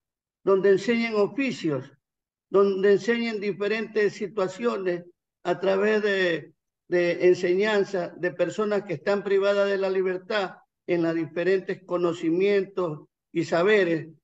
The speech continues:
para que ese personal tenga la mente ocupada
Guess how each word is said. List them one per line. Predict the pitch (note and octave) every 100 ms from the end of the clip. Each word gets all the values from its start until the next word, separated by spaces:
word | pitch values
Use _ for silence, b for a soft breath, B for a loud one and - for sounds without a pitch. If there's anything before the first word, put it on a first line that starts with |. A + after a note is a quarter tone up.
| _ -
para | E3 E3 D#3+
que | F3 E3+ F3
ese | G3+ G#3+
personal | F3 G3 F3 - F3 G#3 G3+ F#3+ - _ _
tenga | - G3+ G3 G3 F#3
la | F3 E3
mente | F#3 G3+ G3 G3+
ocupada | F#3 F3+ F3+ E3 - A3 F#3+ F3+ F3 E3+